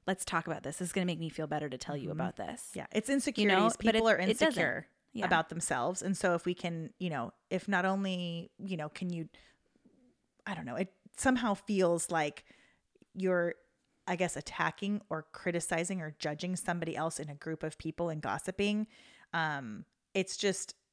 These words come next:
Speaker 2: oh my gosh, it, it, I think it maybe feels like this gives me some power when I'm feeling a little powerless, um, which is not cool. And also,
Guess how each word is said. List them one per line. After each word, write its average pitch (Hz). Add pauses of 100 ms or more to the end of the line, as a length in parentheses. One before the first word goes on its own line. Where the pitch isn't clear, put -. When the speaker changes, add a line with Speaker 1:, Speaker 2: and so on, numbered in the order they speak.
(460)
Speaker 2:
oh 175
my 151
gosh, 151
it, -
it, -
I 175
think 180
it -
maybe 165
feels 160
like 139 (380)
this 214
gives 147
me 165
some 208
power 175
when 165
I'm 165
feeling 170
a 175
little 185
powerless, 151 (380)
um, 151 (380)
which 185
is 175
not 160
cool. 160
And 196
also, 196